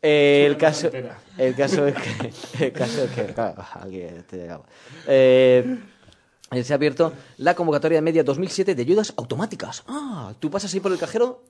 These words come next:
Speaker 1: Se ha llevado usted una ayuda automática de media, eh, para la distribución de películas europeas en las salas de cine. Bueno, a lo mejor te tienes que pasar por el cajero de los D V Ds, ¿no? Eh, el pasado sábado uno de diciembre aparecía publicado en el Diario Oficial de la Unión Europea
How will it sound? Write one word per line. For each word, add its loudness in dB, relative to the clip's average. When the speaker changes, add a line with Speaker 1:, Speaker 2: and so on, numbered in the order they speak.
Speaker 1:
Se -8
ha -2
llevado 0
usted -8
una -2
ayuda 0
automática -4
de -4
media, -6
eh, 2
para 2
la 2
distribución -2
de 2
películas 0
europeas 0
en -4
las -2
salas 0
de -6
cine. -14
Bueno, -8
a -6
lo -8
mejor -6
te -6
tienes -6
que -6
pasar -4
por -2
el -4
cajero -6
de -4
los -6
D -10
V -10
Ds, -20
¿no? -18
Eh, 2
el -2
pasado 0
sábado 2
uno -2
de 2
diciembre 0
aparecía -2
publicado -2
en -4
el -4
Diario -2
Oficial -2
de 0
la -2
Unión -4
Europea -2